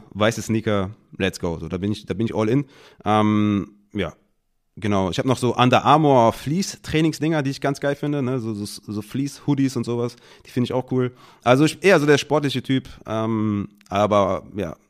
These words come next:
momentan tote Hose. Aber gut, dass es vielleicht so gekommen ist, weil dann, ich werd nie wieder Geld ausgeben für Klamotten, also viel Geld. Ich rede jetzt so von, keine Ahnung, ne? Für eine Jacke zweihundert Euro oder so.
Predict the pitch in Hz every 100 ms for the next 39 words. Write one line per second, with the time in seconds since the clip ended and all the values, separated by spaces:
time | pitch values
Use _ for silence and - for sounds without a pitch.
0 | _ - 107 101 110 107 107 107 120 123
1 | 127 147 135 107 147 135 123 131 110 113
2 | 101 123 113 107 107 101 - - - -
3 | - 117 120 110 107 98 85 95 71 -
4 | 80 - 85 95 87 98 92 - 87 82
5 | - - 90 101 98 95 92 90 80 80
6 | _ - 90 87 - - - 95 _ _
7 | _ _ 95 95 95 92 - 95 90 95
8 | 87 82 82